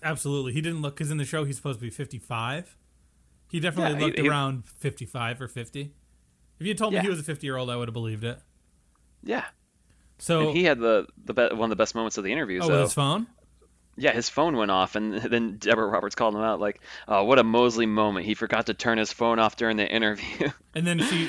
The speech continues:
Speaker 1: she threw it to the ad for your local P B S station and said, you know,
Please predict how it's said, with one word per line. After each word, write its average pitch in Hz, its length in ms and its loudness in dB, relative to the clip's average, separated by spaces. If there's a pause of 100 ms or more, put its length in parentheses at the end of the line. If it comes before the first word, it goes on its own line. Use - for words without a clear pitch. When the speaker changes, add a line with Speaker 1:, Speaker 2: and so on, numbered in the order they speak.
Speaker 1:
she 175 160 -2
threw 175 260 -2
it 170 80 -4
to 170 120 -4
the 139 280 0
ad 131 400 0
for 127 220 -6
your 120 300 -6 (100)
local 131 340 -6
P 135 160 -10
B 120 140 -8
S 117 100 -8
station 123 380 -8
and 110 120 -6
said, 110 340 -8 (600)
you 127 120 -4
know, 120 260 -4